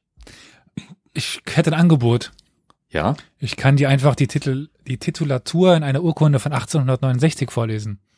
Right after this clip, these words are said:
Speaker 2: Gut, hau mal raus. <clears throat> Holt euch schon mal einen Snickers, Jungs und Mädels.
Speaker 1: Seine kaiserliche und königliche ap-, apostolische Majestät. Von Gottes Gnaden Kaiser von Österreich.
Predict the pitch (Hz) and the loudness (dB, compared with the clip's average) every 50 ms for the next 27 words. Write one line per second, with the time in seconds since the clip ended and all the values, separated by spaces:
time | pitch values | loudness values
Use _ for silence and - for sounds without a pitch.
0 | _ _ _ _ - - 190 190 190 - 117 113 117 107 92 80 78 78 - - | _ _ _ _ 0 0 0 0 2 0 0 0 0 0 -2 -4 -6 -8 -12 -20
1 | _ - _ _ _ _ _ _ _ _ - 196 - - 190 214 202 208 - 170 | _ -20 _ _ _ _ _ _ _ _ -8 -6 0 4 4 4 4 2 0 -2
2 | 175 196 - _ 190 202 - - 202 196 220 208 170 139 123 117 120 127 117 - | -2 -2 0 _ 0 0 0 2 0 2 4 4 2 2 0 0 0 0 0 0
3 | 123 113 110 104 - - 110 - - 87 - - 80 80 80 - 78 80 78 78 | 0 0 0 0 0 -2 -2 0 0 -2 -2 -4 -8 -8 -8 -8 -8 -8 -8 -8
4 | 73 78 - 170 135 120 120 139 151 156 156 147 - - 156 160 180 170 165 160 | -10 -10 -8 -6 -4 0 2 2 2 2 0 -2 -2 -2 0 2 2 2 0 -2
5 | 165 151 - 175 - 170 143 139 - - - 131 131 131 - 139 123 - 139 135 | -2 0 -2 -2 -2 -2 -4 -4 -4 -2 -2 -2 -2 -2 -4 -4 -4 -4 -6 -8
6 | 127 - _ 147 - 147 131 - - - 143 139 143 139 - 147 135 139 139 139 | -10 -12 _ -8 -6 -6 -6 -4 0 2 4 4 4 2 0 0 0 0 0 -2
7 | 123 - - 127 117 113 - - - - _ _ _ _ _ _ _ _ - _ | -4 -4 -4 -6 -6 -6 -8 -16 -20 -20 _ _ _ _ _ _ _ _ -20 _
8 | _ _ - - - _ _ - - 147 139 135 - 175 - 175 147 - - 135 | _ _ -20 -20 -20 _ _ -6 -4 -2 -2 0 -2 -2 -2 -4 -6 -2 0 2
9 | 123 131 135 139 139 135 131 - - - 120 120 120 120 127 120 - 170 - - | 2 2 2 0 -4 -6 -6 -6 -2 0 2 2 2 2 0 -2 -2 -4 0 0
10 | 131 - - - 110 107 104 - - - - - - | 0 0 0 -4 -4 -4 -6 -8 -10 -16 -18 -18 -20